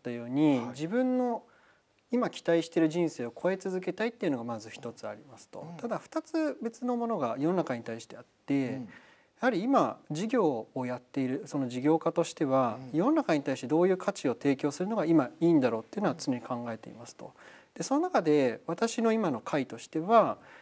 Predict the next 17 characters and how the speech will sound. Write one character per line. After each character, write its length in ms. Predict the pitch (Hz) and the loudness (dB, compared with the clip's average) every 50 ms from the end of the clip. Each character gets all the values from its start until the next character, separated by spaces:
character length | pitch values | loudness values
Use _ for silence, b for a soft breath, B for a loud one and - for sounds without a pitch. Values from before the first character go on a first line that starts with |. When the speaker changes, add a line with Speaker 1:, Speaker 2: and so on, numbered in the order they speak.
| B B - | B B 0
Speaker 1:
や 40 | 254 | 0
は 40 | 254 | 0
り 60 | 226 | 0
全 280 | - - 320 294 302 254 | 0 -2 0 0 0 0
て 140 | - 156 131 | 2 0 0
の 220 | 123 110 110 - - | 0 -2 -6 -8 -4
世 120 | 147 143 | -4 -2
の 60 | 143 139 | -2 -2
中 320 | 131 127 - 123 131 - - _ _ - | -4 -6 -8 -12 -14 -14 -18 _ _ -6
に 160 | 139 135 139 | -6 -6 -4
生 80 | - - | -6 -6
き 20 | |
て 120 | - 139 131 | -4 -4 -2
い 60 | 127 | -2
る 60 | 131 | -4
人 220 | - - - 151 | -6 -4 -2 0
が 300 | 160 190 196 165 113 98 | 2 2 2 2 0 -2